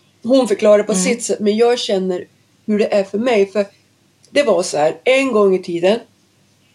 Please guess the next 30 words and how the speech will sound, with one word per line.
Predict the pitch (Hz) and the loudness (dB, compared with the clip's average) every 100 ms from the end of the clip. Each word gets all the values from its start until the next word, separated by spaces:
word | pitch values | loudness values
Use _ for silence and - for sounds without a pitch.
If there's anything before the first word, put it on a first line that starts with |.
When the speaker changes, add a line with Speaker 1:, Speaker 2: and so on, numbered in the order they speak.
| _ | _
Speaker 1:
hade | - 208 190 | -2 0 2
jag | 202 185 | 2 2
en | 180 | -2
chef, | - 180 233 - _ _ _ | 0 0 0 -6 _ _ _
jättebra | - 277 - - 196 277 | -4 -4 -2 -4 0 0
så, | 302 - 156 151 _ _ _ _ | -2 -6 -6 -8 _ _ _ _
men | 233 254 | -4 -2
han | 302 440 392 - _ | -2 -4 -4 -8 _
gjorde | 196 170 - | -6 -4 -4
så | - - | -6 -8
här, | - - - _ _ _ | -12 -14 -18 _ _ _
att | - 233 | -6 -4
han | - 311 403 415 | -2 0 -2 -2
kunde | 349 262 220 | -2 -2 -4
sitta | - 196 - - | -4 -6 -6 -12
i | - 185 - | -10 -12 -8
tio, | 330 320 330 370 370 | -8 -4 -2 -2 -2
tolv | 214 196 190 | 2 4 4
minuter | 180 156 95 101 - - 120 - - - - | 2 -2 -2 -6 -4 -2 -2 -2 -20 -12 0
och | 208 | 2
ge | 175 180 165 | 4 2 2
mig | 160 151 | -2 -4
ett | 151 151 | -6 -8
svar. | - 143 170 269 277 | -4 0 2 2 0
Och | 233 233 | -2 2
jag | 277 302 | 2 2
kunde | 381 359 | -2 -2
sitta | - 196 - 185 | -4 -6 -6 -4
så | |
här | 185 | -4